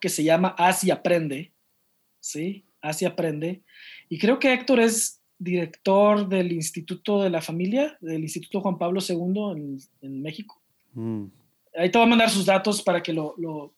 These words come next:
Speaker 1: lo entreviste, lo, lo tengas como opción, pero,
Speaker 2: Órale, padrísimo.
Speaker 1: eh, sí,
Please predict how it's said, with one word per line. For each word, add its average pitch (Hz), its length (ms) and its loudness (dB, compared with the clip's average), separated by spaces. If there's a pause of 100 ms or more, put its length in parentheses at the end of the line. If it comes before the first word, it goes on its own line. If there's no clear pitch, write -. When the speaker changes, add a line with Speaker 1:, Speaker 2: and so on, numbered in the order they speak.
(280)
Speaker 1:
lo 165 140 -8
entreviste, 170 880 -4
lo, 156 280 -6
lo 156 140 -10
tengas 185 220 -4
como 185 160 -2
opción, 165 480 -4
pero, 160 400 -8 (200)
Speaker 2:
Órale, 95 300 -10 (100)
padrísimo. 156 420 -8
Speaker 1:
eh, 151 100 -12 (840)
sí, 175 500 0